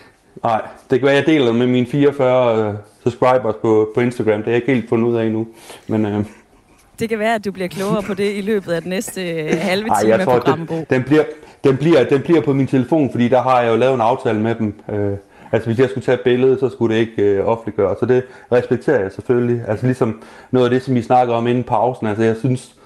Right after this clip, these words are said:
Speaker 1: det er rigtig, rigtig vigtigt, at vi som forældre tager ansvar med i alt muligt andet dannelse af vores børn, at vi så også er med til at lave dem til kritisk digitale borgere. Altså, at de,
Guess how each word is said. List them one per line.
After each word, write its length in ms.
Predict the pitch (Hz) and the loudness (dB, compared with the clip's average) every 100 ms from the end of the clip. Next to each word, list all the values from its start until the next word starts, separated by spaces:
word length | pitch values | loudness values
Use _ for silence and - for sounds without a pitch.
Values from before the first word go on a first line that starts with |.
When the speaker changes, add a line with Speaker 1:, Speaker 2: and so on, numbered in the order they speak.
| - - _ - | -20 -20 _ 0
Speaker 1:
det 100 | 123 | 2
er 40 | |
rigtig, 220 | 127 127 | 2 2
rigtig 200 | 123 123 | 0 2
vigtigt, 600 | 139 135 123 107 - - - | 0 0 -2 -6 -8 -14 -6
at 160 | 110 127 | -4 0
vi 80 | 123 | 0
som 200 | 120 110 | -2 0
forældre 240 | 131 110 | 2 2
tager 200 | 101 113 | 0 0
ansvar 540 | 127 139 123 98 101 107 | 0 0 -2 -2 -4 -2
med 220 | 120 120 - _ _ _ _ _ | 0 -2 -6 _ _ _ _ _
i 200 | 123 120 | 0 2
alt 220 | 127 127 | 2 2
muligt 240 | 131 123 | 0 2
andet 280 | 123 143 139 - _ | 2 0 -2 -6 _
dannelse 380 | 120 131 135 131 | 0 2 0 0
af 60 | 117 | 2
vores 220 | 107 104 - | 2 0 -2
børn, 200 | 135 117 | -2 -2
at 100 | 101 | -4
vi 60 | 104 | -4
så 140 | - | 0
også 260 | 117 123 113 | 0 0 -2
er 80 | 113 | 0
med 140 | 123 | 0
til 120 | 120 | 0
at 60 | 120 | 0
lave 180 | 123 123 | 2 0
dem 160 | 113 - - | -4 -8 -18
til 160 | - 117 | -4 -2
kritisk 500 | 143 135 120 - - | 0 0 -2 -6 -6
digitale 500 | 110 107 - 131 104 | -2 -2 0 0 0
borgere. 580 | - 110 113 113 92 107 | -2 -2 0 -2 -4 -8
Altså, 140 | 107 | -2
at 160 | 107 104 | -2 0
de, 300 | 113 113 | -2 -2